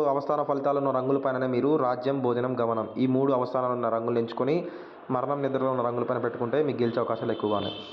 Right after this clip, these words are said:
అదేవిధంగా ఈ మూడో జామున మనకు చూపు ముసుగు పెట్టుకోవాల్సిన రంగు వచ్చేసరికి పింగళాలు, పింగళాలు లేదా నల్ల కెక్కెరలు లేదా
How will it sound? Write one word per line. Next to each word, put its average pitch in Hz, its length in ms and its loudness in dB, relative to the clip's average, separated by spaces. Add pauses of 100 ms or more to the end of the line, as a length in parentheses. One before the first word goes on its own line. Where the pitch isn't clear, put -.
(340)
అదేవిధంగా 180 380 2 (140)
ఈ 151 60 2
మూడో 160 200 4
జామున 170 240 2
మనకు 151 240 -2
చూపు 160 160 0 (380)
ముసుగు 143 320 0
పెట్టుకోవాల్సిన 160 460 2
రంగు 135 140 2
వచ్చేసరికి 131 440 2 (460)
పింగళాలు, 170 460 0 (380)
పింగళాలు 165 420 2
లేదా 147 300 4
నల్ల 135 400 0
కెక్కెరలు 156 800 0 (280)
లేదా 143 140 2